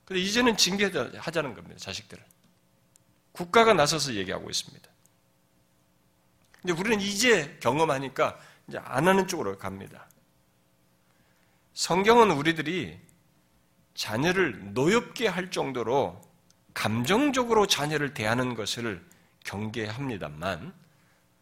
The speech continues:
성경은 동시에 아비가, 부모가 자식을 징계함으로써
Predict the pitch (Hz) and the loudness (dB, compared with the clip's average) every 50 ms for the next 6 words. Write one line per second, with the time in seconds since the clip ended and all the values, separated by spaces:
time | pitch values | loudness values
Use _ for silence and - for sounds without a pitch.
0 | _ _ _ - - 147 170 190 190 143 175 240 240 - 117 113 117 - - 107 | _ _ _ -8 -6 -2 0 2 2 2 0 -2 -2 -2 -2 2 4 4 2 2
1 | 98 104 131 123 92 87 - - - _ _ _ _ _ _ _ - - - 87 | 0 -4 -8 -8 -10 -12 -18 -20 -20 _ _ _ _ _ _ _ -10 -8 -6 -2
2 | 131 185 196 196 214 180 117 85 - - - - _ _ _ _ _ _ _ _ | -2 -2 0 2 2 2 2 0 -4 -10 -20 -20 _ _ _ _ _ _ _ _
3 | _ _ _ _ _ _ - - 127 147 180 190 180 139 85 - - - _ _ | _ _ _ _ _ _ -12 -8 -4 0 0 0 0 -2 -6 -8 -12 -20 _ _
4 | _ _ _ _ _ _ _ _ _ _ _ _ _ _ _ _ _ _ _ _ | _ _ _ _ _ _ _ _ _ _ _ _ _ _ _ _ _ _ _ _
5 | _ _ _ _ _ _ _ _ _ - - 127 92 - - 120 107 104 101 - | _ _ _ _ _ _ _ _ _ -6 -6 -4 -2 -2 -4 -2 -4 -4 2 4
6 | - - 143 156 180 196 196 170 175 180 175 175 165 - - - 190 202 220 | 6 6 6 4 2 2 0 0 0 -2 -4 -2 -2 -2 -2 -2 -2 -6 -8